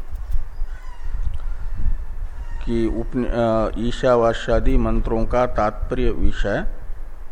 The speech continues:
आत्मा का यथार्थ स्वरूप ही है। यह बात उपक्रम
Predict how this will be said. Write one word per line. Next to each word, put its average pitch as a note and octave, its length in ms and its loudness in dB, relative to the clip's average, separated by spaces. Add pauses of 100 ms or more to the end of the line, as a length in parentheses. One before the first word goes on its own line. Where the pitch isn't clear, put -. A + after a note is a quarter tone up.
(360)
आत्मा A2+ 440 -2
का B2 320 0
यथार्थ A2+ 580 -2
स्वरूप G#2 420 2
ही A2 320 -2
है। - 420 4 (1000)
यह - 260 6
बात F2+ 440 4 (960)
उपक्रम C3 540 0